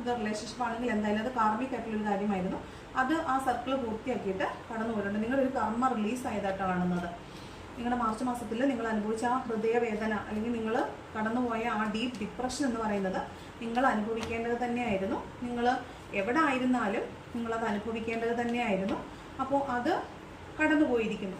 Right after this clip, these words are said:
നിങ്ങൾക്ക് വലിയ, ആ, പരിക്കൊന്നും ഏൽപ്പിക്കാതെ ഈ വീഡിയോ കാണാൻ വേണ്ടി നിങ്ങൾ ജീവിച്ചിരിക്കുന്നുണ്ടല്ലോ. അപ്പോൾ അത്തരത്തിൽ നിങ്ങളെ, ആം, എന്താണ്, ആം, ആ കാർമിക് റിലേഷൻ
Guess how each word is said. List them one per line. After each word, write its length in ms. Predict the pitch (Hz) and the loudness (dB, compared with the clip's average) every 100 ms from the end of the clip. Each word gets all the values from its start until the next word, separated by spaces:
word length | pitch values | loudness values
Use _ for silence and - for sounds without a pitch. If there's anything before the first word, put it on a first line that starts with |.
| 226 | -6
നിങ്ങൾക്ക് 280 | 233 233 233 | -4 -2 2
വലിയ, 580 | 214 233 262 277 302 320 320 - - - - - - | 2 2 2 4 4 2 0 -10 -14 -14 -12 -8 2
ആ, 220 | 254 254 247 | 4 4 4
പരിക്കൊന്നും 420 | 247 247 277 254 247 | 0 2 4 4 4
ഏൽപ്പിക്കാതെ 400 | 220 240 226 208 247 | 0 -2 -2 0 0
ഈ 40 | 240 | 2
വീഡിയോ 180 | 208 254 | 2 2
കാണാൻ 180 | 226 233 | 2 2
വേണ്ടി 140 | 254 285 | 2 2
നിങ്ങൾ 160 | 285 285 | 4 2
ജീവിച്ചിരിക്കുന്നുണ്ടല്ലോ. 760 | 262 269 269 220 208 185 185 185 | 0 0 0 0 0 2 2 2
അപ്പോൾ 180 | 185 370 370 - - 285 | 2 -2 -4 -10 -12 -10
അത്തരത്തിൽ 420 | 262 330 311 302 294 277 | -2 0 2 2 2 2
നിങ്ങളെ, 260 | 240 254 - - - - - - 135 | 2 0 -2 -10 -14 -14 -14 0 4
ആം, 160 | 262 262 - - - - - - - - - - 214 | 6 4 -2 -14 -16 -14 -14 -14 -14 -14 -14 -10 -2
എന്താണ്, 300 | 214 202 196 208 - - - - 226 | 0 2 0 -4 -8 -14 -14 -4 0
ആം, 240 | 220 208 214 214 - - - 233 | 4 4 2 -2 -10 -16 -6 0
ആ 20 | 233 247 | 2 2
കാർമിക് 420 | 247 233 247 247 240 | 0 0 -2 -2 0
റിലേഷൻ 340 | 233 240 277 | 2 2 2